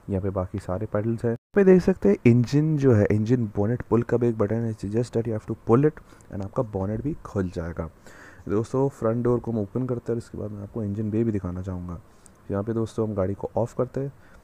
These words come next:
and यहाँ पे आप देख सकते हैं गाड़ी में जो रन टाइम है बाकी डिटेल्स मिल जाती है। डोर कौन सा ओपन है उसकी एचआर की वार्निंग मिल जाती है।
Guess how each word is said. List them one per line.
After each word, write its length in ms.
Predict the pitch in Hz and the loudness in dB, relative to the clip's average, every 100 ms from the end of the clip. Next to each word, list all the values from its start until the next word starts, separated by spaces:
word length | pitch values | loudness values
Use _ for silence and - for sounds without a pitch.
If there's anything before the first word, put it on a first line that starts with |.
| - - | -20 -6
and 120 | 87 92 | -4 -2
यहाँ 180 | 95 | -2
पे 100 | 92 | -4
आप 60 | 90 | -6
देख 180 | 98 104 | -4 -6
सकते 280 | - - 113 | -8 -6 -4
हैं 100 | 104 | 0
गाड़ी 200 | 92 95 | 0 0
में 100 | 98 | 0
जो 140 | 98 | 2
रन 160 | 95 101 | 2 2
टाइम 240 | 101 104 | 2 2
है 60 | 104 | 0
बाकी 320 | 98 92 101 | -2 -2 -2
डिटेल्स 340 | 95 95 87 | -2 -4 -2
मिल 120 | 104 | 0
जाती 320 | 117 127 120 120 | 0 0 -2 -4
है। 120 | 120 117 - | -4 -10 -4
डोर 240 | 113 131 | 4 4
कौन 200 | 139 135 | 4 0
सा 120 | 131 131 | 0 -2
ओपन 280 | 123 131 | -2 -2
है 60 | 131 | -2
उसकी 220 | 120 - | -4 0
एचआर 300 | 98 95 95 | 0 2 0
की 120 | 95 | -2
वार्निंग 340 | 95 95 107 117 | -6 -4 -4 -2
मिल 140 | 117 | -2
जाती 280 | 117 113 113 | -2 -4 -4
है। 180 | 113 | -6